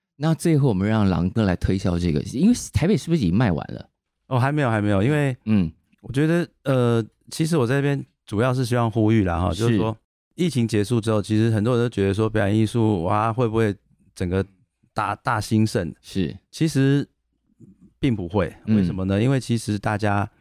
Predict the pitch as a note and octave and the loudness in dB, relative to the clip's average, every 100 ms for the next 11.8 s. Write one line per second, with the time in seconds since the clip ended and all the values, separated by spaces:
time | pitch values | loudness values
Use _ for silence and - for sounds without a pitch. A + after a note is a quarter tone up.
0 | _ _ _ - G2 F2+ F#2 G#2 C3 - | _ _ _ -4 0 2 2 0 -2 -4
1 | F#2 A2 G#2 - A#2 G#2 F#2+ F2+ F2 F#2+ | -4 -2 -2 -2 0 2 2 2 0 -2
2 | D#2+ - A#2 - F2+ F#2+ F2 G#2+ A#2 F#2+ | -4 -4 -2 0 0 2 2 2 2 2
3 | F#2 G2 G#2+ G#2+ C#2+ D#2+ E2 C2 - - | 0 -2 -2 -4 -6 -6 -6 -6 -10 -8
4 | G2 E2+ D#3 D3+ - B3 F#3+ A2+ A2+ D3 | -6 -2 -2 -2 0 2 2 2 0 0
5 | D3 G2 G2+ G#2 B2 G2+ G2+ G2 - B1+ | 0 -2 -2 -2 0 0 0 0 -4 -12
6 | - F2 - _ _ _ _ _ _ _ | -8 -8 -8 _ _ _ _ _ _ _
7 | _ G#2+ G#2+ C#3+ - C3 C3+ A2 _ - | _ -6 -2 -2 0 0 0 -2 _ -2
8 | B2 F3 D#3+ D#3 D#3 B2+ - _ _ _ | 0 0 0 0 0 -2 -6 _ _ _
9 | _ - D#3 D3+ - D#3 D#3 B2+ B2 A#2+ | _ -2 0 -2 0 2 2 2 0 0
10 | - F#2 F2+ G2+ F#2+ A#2 A#2 A2+ F#2+ A2+ | 0 0 0 -2 -2 0 -2 -2 -6 -2
11 | C3+ C#3 A#2 C3+ B2 - A2+ | 0 2 2 0 0 0 -2